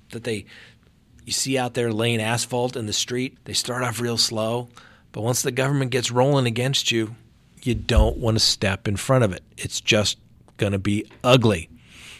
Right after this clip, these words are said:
So we'll see if the defense says, "Hey, we need a little more time," or even if the prosecution says, "We're not ready." All right, Ron Jeremy. That's right. Everybody's heard of Ron Jeremy. Well,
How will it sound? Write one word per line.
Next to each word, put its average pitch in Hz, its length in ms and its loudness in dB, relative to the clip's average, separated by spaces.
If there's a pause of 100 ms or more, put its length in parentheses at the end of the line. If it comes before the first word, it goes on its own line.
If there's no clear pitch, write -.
(100)
So 170 400 8 (520)
we'll 190 180 10
see 208 560 8
if - 400 4
the 127 100 6
defense 113 420 4
says, 110 200 4
"Hey, 170 180 10
we 151 120 10
need 143 120 10
a 131 40 8
little 127 180 10
more 123 180 8
time," 117 400 6 (360)
or 110 120 4
even 123 160 10
if 117 100 6
the 110 80 -8
prosecution 120 720 4
says, 98 420 2 (300)
"We're 113 120 4
not 98 200 2
ready." 98 380 2 (160)
All 151 80 4
right, 151 340 4 (1300)
Ron 113 240 2
Jeremy. 92 480 -2 (560)
That's 135 400 4
right. 98 260 -6
Everybody's 131 420 2
heard 110 240 2
of 101 400 2 (140)
Ron 98 380 -2
Jeremy. 82 480 -6 (180)
Well, 120 300 2